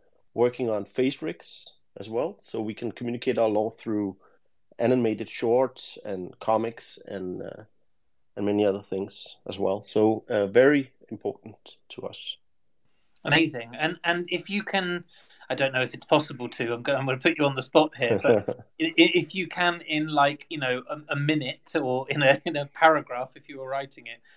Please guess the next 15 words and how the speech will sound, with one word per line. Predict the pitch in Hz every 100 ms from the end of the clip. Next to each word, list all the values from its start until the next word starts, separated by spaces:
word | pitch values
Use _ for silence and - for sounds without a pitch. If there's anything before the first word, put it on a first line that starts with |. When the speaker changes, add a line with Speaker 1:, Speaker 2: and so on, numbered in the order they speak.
| _
Speaker 2:
what's | - 190 -
the | 202
kind | - 170
of, | 165 151
like, | 151 - - _ _ _ _
the | 147
base | 127 165 156 156 -
level | 143 139 139
storyline | - 151 143 135 117 113 113
that's | 117 - -
running | 135 127 123
through | - 123
Crypto | 113 123 - 127
Walkers? | 120 120 117 113 107 - - _ _ _ _ _ _ _ _ _ _ _ _ - - - _
Speaker 1:
So, | - - 139 143 135